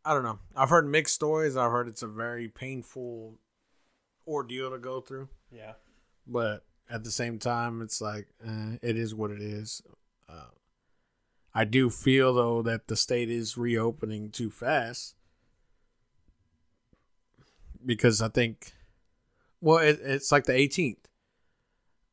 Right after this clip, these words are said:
Speaker 1: On, uh, May eighteenth, bars are allowed to open, but you gotta wear a mask.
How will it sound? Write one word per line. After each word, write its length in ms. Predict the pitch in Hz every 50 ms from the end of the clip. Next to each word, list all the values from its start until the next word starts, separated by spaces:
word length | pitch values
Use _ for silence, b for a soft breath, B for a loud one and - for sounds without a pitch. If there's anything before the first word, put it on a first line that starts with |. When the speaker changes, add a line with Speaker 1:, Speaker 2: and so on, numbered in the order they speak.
| _ _
Speaker 1:
On, 260 | 139 123 123 120 120
uh, 420 | 120 120 120 120 120 120 120 117 117 - - _
May 180 | 131 123 135 147
eighteenth, 500 | 151 151 151 143 - - 156 139 127 113 - _ _ _ _ _ -
bars 340 | 123 117 127 135 139 135 127
are 80 | 139 127
allowed 240 | 120 117 117 117 113
to 60 | 113
open, 280 | 113 120 117 - 120
but 140 | 113 113 104
you 60 | -
gotta 140 | - 117 117
wear 140 | 113 113 113
a 40 | 110
mask. 360 | 110 110 104 107 - - -